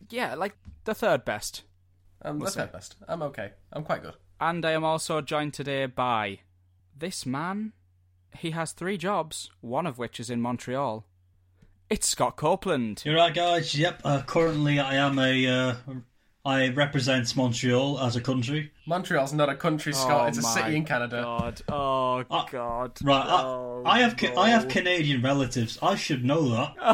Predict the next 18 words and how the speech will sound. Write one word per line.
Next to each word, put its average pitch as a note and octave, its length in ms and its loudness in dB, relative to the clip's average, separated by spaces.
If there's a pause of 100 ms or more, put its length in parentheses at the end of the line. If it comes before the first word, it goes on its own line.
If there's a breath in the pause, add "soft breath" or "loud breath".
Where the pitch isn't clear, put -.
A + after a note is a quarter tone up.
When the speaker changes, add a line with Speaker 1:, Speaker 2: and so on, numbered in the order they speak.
Speaker 1:
<laughs> - 40 -2
Oh, F#3 360 2
no, F3 680 -4
Speaker 2:
Yeah, E3 420 4
I F#3 60 2
mean, F3 180 2
you E3+ 60 4
Speaker 1:
Scott. D#3+ 100 2
Speaker 2:
live F#3 140 0
in F#3+ 100 -2
the E3 100 0
world, C3+ 440 2
so - 120 -6
you A#2 160 -6
should A2+ 200 -10
know G#2+ 140 -6
that. G#2 260 -2
Speaker 1:
<laughs> F4+ 760 8